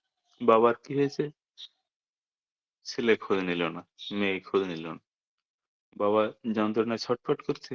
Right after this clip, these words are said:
মেয়ে খোঁজ নিচ্ছে না। মেয়ে দেখে চলে যাচ্ছে, মেয়ে তো ফোন নিয়ে ব্যস্ত আছে, ছেলেও ফোন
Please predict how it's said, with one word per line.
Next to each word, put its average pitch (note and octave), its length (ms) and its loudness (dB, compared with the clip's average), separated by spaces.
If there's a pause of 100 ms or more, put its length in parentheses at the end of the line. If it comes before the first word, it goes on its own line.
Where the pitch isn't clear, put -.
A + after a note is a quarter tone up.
(760)
মেয়ে G#2 300 0
খোঁজ - 220 -2
নিচ্ছে - 360 -8
না। - 140 -12 (240)
মেয়ে A#2 200 0
দেখে G#2 260 0
চলে F#2 240 0
যাচ্ছে, F#2+ 300 -2
মেয়ে A#2+ 200 -2
তো B2 120 2
ফোন C3+ 220 0
নিয়ে A2+ 220 -2
ব্যস্ত - 320 -8
আছে, - 220 -10 (960)
ছেলেও A#2+ 400 -2
ফোন G2+ 240 -2